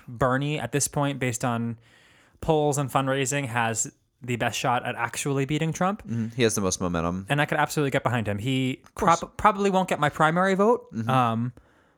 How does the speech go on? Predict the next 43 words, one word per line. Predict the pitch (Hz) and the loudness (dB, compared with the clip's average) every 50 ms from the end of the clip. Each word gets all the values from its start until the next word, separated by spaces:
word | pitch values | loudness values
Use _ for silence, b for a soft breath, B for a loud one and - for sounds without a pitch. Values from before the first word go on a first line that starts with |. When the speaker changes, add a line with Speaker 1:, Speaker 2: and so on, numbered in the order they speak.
| b b b _ _ _ _ _ - | b b b _ _ _ _ _ 2
Speaker 1:
but | - 151 143 135 | 4 4 4 4
I | 160 | 4
don't | 185 | 4
Speaker 2:
But | 190 | 4
Speaker 1:
know. | 185 | 6
Speaker 2:
if | 165 139 | 4 4
he's | 131 | 2
Speaker 1:
It's | 117 | 2
Speaker 2:
on | 123 113 | 0 0
the | 107 98 | 0 0
ticket, | - 139 139 113 95 90 - | 0 0 2 2 0 2 2
obviously | 98 101 87 95 - - | 2 2 0 -2 -6 -6
you're | 95 92 | -6 -4
voting | 92 95 82 87 87 | -4 -4 -6 -4 -4
for | - | -2
Speaker 1:
Absolutely, | - 85 87 123 117 113 120 | -2 -2 -2 -2 -4 -4 -6
Speaker 2:
him. | - - | -6 -6
Speaker 1:
yeah. | - 107 | -4 -4
Speaker 2:
Yep. | 123 - - - B B B B B B B B B B | -4 -4 -6 -10 B B B B B B B B B B
Yeah, | - 92 - - | 0 0 0 2
I'm | 107 117 | 0 0
with | 107 101 - | -2 -2 0
you. | - 90 87 98 117 - | -2 -2 -2 -2 -2 -2
Like, | 104 98 - | -2 0 0
I'll | - 101 | 0 0
find | 101 - 104 95 87 | 2 2 0 0 0
hope | 90 101 95 90 - | 0 0 0 0 -2
in | 87 87 | -4 -4
whoever | 95 104 92 85 82 90 | -2 -2 -2 0 0 -2
has | 92 90 85 82 | -2 -4 -4 -6
the | 92 | -8
be-, | 78 - 85 87 - - | -4 -2 -2 -2 -4 -4
the | 95 95 98 | -6 -4 -2
best | 82 78 - - | -2 -2 -2 -4
chance | - 95 80 82 - - | -6 -6 -4 -4 -4 -4
of, | 82 78 | -2 -2
Speaker 1:
And | 247 294 311 294 | 0 0 0 0
Speaker 2:
of | 240 - | -2 -2
beating | - 87 80 80 | -4 -4 -6 -6
Trump. | 78 - 92 80 - - | -6 -6 -8 -6 -8 -6
Speaker 1:
he's | 185 - 269 254 | -4 -4 -4 0
probably | - - 294 294 285 240 | 0 0 2 2 2 2
my | 196 175 156 151 | 2 2 2 0